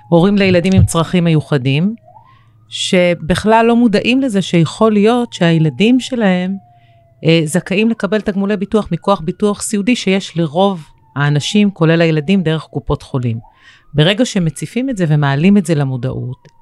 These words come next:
מבינים שצריך לבדוק את זה, ויכולים להיות זכאים, זה סכומים מצטברים של מאות אלפי שקלים. אה, ולכן מאוד מאוד חשוב קודם כל לבדוק מה יש, ולהבין אם אני יכול לענות לקריטריונים.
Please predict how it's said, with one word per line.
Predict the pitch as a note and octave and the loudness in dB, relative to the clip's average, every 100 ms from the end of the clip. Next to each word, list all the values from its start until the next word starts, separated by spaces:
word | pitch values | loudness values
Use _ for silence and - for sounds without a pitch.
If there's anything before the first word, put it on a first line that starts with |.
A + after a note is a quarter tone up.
| _ C#3+ | _ -4
מבינים | C3+ E3 A#3 C4+ | 0 2 2 2
שצריך | - - E3+ E3 F#3+ G3 | -2 -6 -2 0 0 0
לבדוק | E3 C3+ C3+ B2 C3 | 0 0 -2 -2 -6
את | |
זה, | A#2+ B2+ C3 _ - - C#3+ | -6 -8 -10 _ -20 -6 -2
ויכולים | D3 F3 G#3 | 0 2 0
להיות | A3 G#3+ | 0 -2
זכאים, | G#3+ - - A#3+ A3+ | -4 -2 0 2 0
זה | D3 D3 | -2 -2
סכומים | - E3+ F3 A3+ | -2 2 4 4
מצטברים | A#3+ - F3+ G3+ | 2 0 -2 0
של | G#3+ F#3 | -2 0
מאות | F3 F3+ G#3 | 0 0 0
אלפי | G#3 - G3 | -2 -4 -6
שקלים. | - F#3 D#3+ C3+ B2+ _ _ _ _ _ _ - | -4 -2 0 0 -2 _ _ _ _ _ _ 0
אה, | D3 D3 | 2 2
ולכן | C#3 D3+ A#3+ C4+ | 0 -2 0 0
מאוד | A#3 - B3+ B3 | 0 0 -2 0
מאוד | B3 B3 | -2 -2
חשוב | - - A3 | -2 -2 -2
קודם | - A3 A3+ | -2 -2 -2
כל | - G#3+ F#3+ _ _ | -2 -2 -2 _ _
לבדוק | G3 E3 C#3+ C#3+ G#3+ - | -2 0 0 0 0 0
מה | F#3 E3+ | 0 2
יש, | D3+ F3 F#3 D3+ | 2 0 -4 -4
ולהבין | D#3 D#3 D3+ D3 C4 | -2 0 0 0 0
אם | C#4 A#3 | 2 2
אני | F3+ | 2
יכול | D#3+ - A3+ | 0 2 2
לענות | A3 E3+ F3 - | 4 2 0 -2
לקריטריונים. | F#3+ D#3 D#3 D3 D3 C3 B2 | -4 -4 -2 -2 0 0 -2